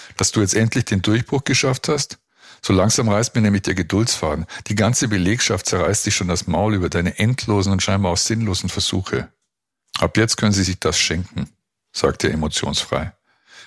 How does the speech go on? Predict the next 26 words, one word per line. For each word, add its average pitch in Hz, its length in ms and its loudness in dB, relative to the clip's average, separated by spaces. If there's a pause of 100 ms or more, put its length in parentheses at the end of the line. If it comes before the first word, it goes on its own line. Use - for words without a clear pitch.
„Gestern 110 340 2
Abend 104 260 2
gelang 90 260 2
mir 98 80 2
der 85 100 0
Durchbruch. - 560 -2 (600)
Wir 101 100 0
können 117 260 4
jetzt 98 160 2
endlos 107 360 0
Zellkulturen 95 600 -2
herstellen.“ - 560 -4 (1000)
Puh, 202 420 4 (560)
hörst 101 340 4
du 95 60 0
den 85 160 0
Stein 80 320 0
plumpsen, 101 440 0
Schwiegersohn? 123 600 0 (680)
Wusste - 280 2
ich - 100 -6
doch, - 180 0
dass - 200 -4
du - 80 -4
es 64 80 -2
schaffst. - 420 -4